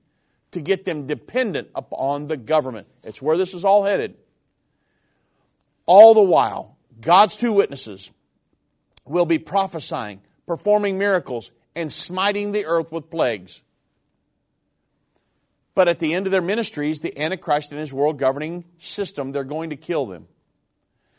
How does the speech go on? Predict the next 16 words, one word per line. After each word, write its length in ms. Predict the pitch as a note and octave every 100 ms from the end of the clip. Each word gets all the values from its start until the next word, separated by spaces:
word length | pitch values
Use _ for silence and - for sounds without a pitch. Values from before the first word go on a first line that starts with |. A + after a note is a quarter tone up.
| _ -
Their 100 | D3
bodies 420 | B2+ E3+ G3 E3
are 80 | E3+
gonna 180 | D#3+ C#3
lie 220 | C#3+ D#3
in 60 |
the 80 | D3
streets 340 | B2 F3 F#3 D3+
of 120 | A#2+
Jerusalem 460 | C#3+ F#3 - F3+
for 100 | C#3+
three 240 | A#2+ D#3+ C#3+
and 100 | C3+
one 80 | C3+
half 180 | A2+
days. 460 | G2+ C3+ F3+ G3+